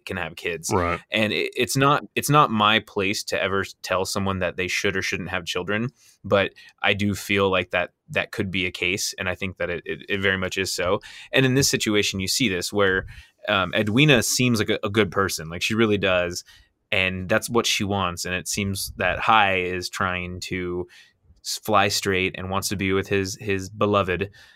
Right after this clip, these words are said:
Speaker 1: and she unfortunately cannot bear children, or so at first they think. But,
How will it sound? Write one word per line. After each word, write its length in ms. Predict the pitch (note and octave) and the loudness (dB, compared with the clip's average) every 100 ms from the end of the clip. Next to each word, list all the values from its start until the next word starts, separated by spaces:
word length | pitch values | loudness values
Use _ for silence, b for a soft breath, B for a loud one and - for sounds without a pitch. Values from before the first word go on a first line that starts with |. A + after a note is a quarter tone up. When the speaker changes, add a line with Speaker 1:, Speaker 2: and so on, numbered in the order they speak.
| b b | b b
Speaker 1:
and 580 | F#2 F#2+ F2+ F2 F2 - - | -2 0 0 -4 -8 -10 -6
she 200 | - G#2+ | -2 -2
unfortunately 520 | F#2 G#2 G2 G2+ F#2 | 0 -2 -2 -2 -4
cannot 300 | - F#2+ E2 | -4 -4 -2
bear 160 | F#2+ F2 | -2 -2
children, 520 | - G#2 E2+ E2 E2 | 0 -2 -2 -6 -4
or 160 | A2+ G#2+ | 2 2
so 420 | - G#2+ F2+ F2+ _ - | 4 2 2 -4 _ -18
at 140 | F#2 - | -16 -4
first 240 | G2 - | -4 -4
they 80 | E2+ | -8
think. 420 | - E2+ - - _ - | -8 -8 -10 -20 _ -2
But, 280 | F#2+ F2+ | 0 0